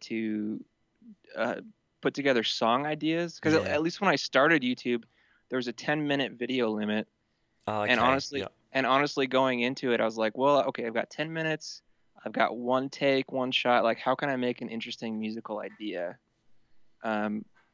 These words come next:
Speaker 1: so the, the video aspect was purely just like I said, necessity. Like, I gotta make this look n-, slightly not lame, <laughs> if possible.
Speaker 2: Uh-huh.
Speaker 1: Um,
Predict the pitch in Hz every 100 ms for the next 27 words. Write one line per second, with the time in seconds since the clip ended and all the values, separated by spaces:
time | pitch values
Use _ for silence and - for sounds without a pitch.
0 | _ _ _ - - 123 123 123 120 98
1 | 117 120 139 151 131 117 113 117 - 117
2 | 110 - 110 110 110 - - 123 113 107
3 | 107 104 - - _ _ - 107 107 -
4 | 107 110 107 - 107 - 107 107 107 110
5 | 131 135 117 113 113 120 110 113 107 110
6 | 123 117 110 - - 117 110 117 107 104
7 | 104 101 - 110 101 98 101 - _ 127
8 | 127 131 - - 113 104 107 _ _ 104
9 | 101 98 - 117 101